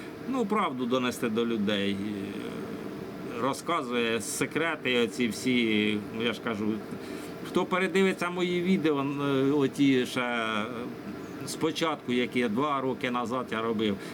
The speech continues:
ви знайдете точно це ж саме, що зараз вам розказує і цей чоловік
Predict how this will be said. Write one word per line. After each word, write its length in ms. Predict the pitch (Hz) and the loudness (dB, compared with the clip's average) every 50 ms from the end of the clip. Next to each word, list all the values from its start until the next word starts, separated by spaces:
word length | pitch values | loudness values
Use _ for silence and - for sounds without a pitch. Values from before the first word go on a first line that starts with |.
| - - | -8 -2
ви 120 | 120 131 147 | 0 2 2
знайдете 500 | 151 151 156 151 147 160 156 151 147 135 139 | 2 2 0 0 0 -2 -2 -2 -4 -4 -2
точно 360 | - 151 151 147 - 139 135 120 | 0 0 0 0 -2 -4 -2 -2
це 180 | - 151 131 | -2 -2 -4
ж 100 | 117 - | -4 -4
саме, 280 | - 135 127 120 117 110 | -2 -2 -2 0 -2 -4
що 160 | - - 107 101 - | -4 -4 -4 -2 -2
зараз 240 | 123 117 113 - | -2 -2 -2 -2
вам 280 | 120 113 113 110 110 110 | -2 -2 0 0 0 -2
розказує 800 | 104 110 104 98 104 120 101 104 98 107 104 104 104 98 104 101 | -2 -2 -2 -2 -2 -2 -2 0 0 2 2 2 2 2 2 2
і 80 | 98 95 | 0 0
цей 220 | - - 104 92 95 - | 0 -2 -2 -2 0 0
чоловік 340 | 110 107 107 107 107 101 | 0 2 4 4 2 2